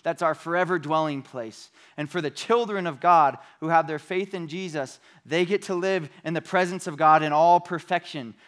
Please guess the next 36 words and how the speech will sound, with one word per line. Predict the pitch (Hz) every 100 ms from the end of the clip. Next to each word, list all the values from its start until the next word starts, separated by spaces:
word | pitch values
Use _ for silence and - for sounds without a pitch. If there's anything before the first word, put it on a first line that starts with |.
| -
where | 151
there's | 160 143
no | 160
more | 175 175 165
tears, | - 185 175 135 - _
no | 160 156
more | 151
pain. | 139 - 170 135 110 _ -
But | 170
for | 180
the | 175 156 -
enemies | 170 202 220 226
of | 214 196
God | 214 214 233 247 _ _ _ _ _ _
who | 196
continue | 190 160 139 185 196 208
in | 208
our | 190 170
sin, | - 180 185 220 240 _ _ _ _ _ _ _ _ _ _ _ _ _
they're | - 156
gonna | 185
burn | 147 156 180 180
with | 165
the | 143
fire | - 151 156 180
and | 160 139
sulfur, | - 156 143 127 113 104 _
which | 139 -
is | 120
the | 120
second | - 143 - 110 101
death. | 95 101 _ _ _ _ _ _ _ _ _ _ _ _ _
For | 127
all | 120 147 175
of | 185
eternity, | 185 156 151 113 98 104